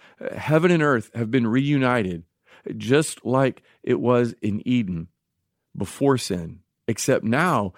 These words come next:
they are reunited after Jesus has conquered sin. This story makes what Jesus said in John fourteen twenty-three even more meaningful. He said, "If anyone loves me,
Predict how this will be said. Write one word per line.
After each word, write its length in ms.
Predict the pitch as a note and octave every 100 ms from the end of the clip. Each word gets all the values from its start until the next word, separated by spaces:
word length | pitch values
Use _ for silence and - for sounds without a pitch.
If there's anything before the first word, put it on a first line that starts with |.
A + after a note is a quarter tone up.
| _ -
they 120 | B2
are 120 | A#2
reunited 680 | A#2 C3+ C3+ B2 A#2+ G#2+ -
after 280 | A2+ B2 A#2
Jesus 680 | F2+ G#2 C3+ C3+ G#2+ F#2+ -
has 240 | G#2+ G2
conquered 560 | - C3 B2 G#2 F2 -
sin. 340 | - E2+ D2+ _ _ _ _ _ _ _ _ _ _ _ _ _ _ _ _ _ _ _
This 340 | A#2+ D#3 F#3+
story 720 | - - - D3 D3 G2+ F#2+ - - _
makes 280 | B2 B2 - _
what 240 | A#2 B2 A2+
Jesus 420 | C3 E3 E3 D3+
said 220 | - C#3+
in 120 | A2
John 320 | F#2+ G#2+ B2 C3+
fourteen 540 | - B2+ - C3 B2+
twenty-three 720 | - A#2+ A2 A#2 A#2+ C3 - -
even 380 | C3+ D#3+ C#3+ A2+
more 440 | A#2+ C#3 C#3 - G#2+
meaningful. 640 | A#2+ B2+ G2+ - E2 - _ _ _ _ _ _ _
He 100 | -
said, 240 | D3+ G3+ E3+
"If 120 | E3+
anyone 400 | A3+ D#4 C4 D3
loves 420 | A2 A#2 A#2+ -
me, 320 | G2 E2+ E2+